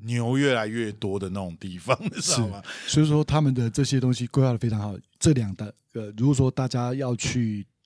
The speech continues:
Speaker 2: 对岸，然后去做自驾游的话，
Speaker 1: 嗯。
Speaker 2: 先下载好高德地图或者是百度地图。万无一失。
Speaker 1: 嗯，就万无一失。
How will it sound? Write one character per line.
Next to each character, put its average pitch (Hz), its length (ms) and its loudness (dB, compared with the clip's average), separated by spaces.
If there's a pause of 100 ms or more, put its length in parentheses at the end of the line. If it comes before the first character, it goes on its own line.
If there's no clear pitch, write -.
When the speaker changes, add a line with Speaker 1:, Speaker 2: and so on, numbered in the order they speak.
(220)
Speaker 2:
对 131 160 8
岸， 110 260 -2 (120)
然 104 120 -12
后 110 200 -4
去 117 160 -2
做 113 200 0
自 - 160 0
驾 123 220 2
游 101 100 0
的 95 80 -6
话， 104 240 -2 (200)
Speaker 1:
嗯。 90 80 -16
Speaker 2:
先 127 200 6
下 123 240 4
载 107 200 -4
好 95 200 -10 (120)
高 123 180 6
德 110 160 0
地 110 180 -4
图 95 280 -6 (180)
或 123 160 2
者 104 100 -2
是 107 400 0
百 92 140 -8
度 107 160 -4
地 101 160 -6
图。 - 180 -6 (340)
万 131 200 8
无 117 60 4
一 107 80 2
失。 101 220 -2
Speaker 1:
嗯， 104 80 -4 (120)
就 131 160 2
万 120 200 4
无 101 140 -2
一 101 140 -6
失。 92 260 -4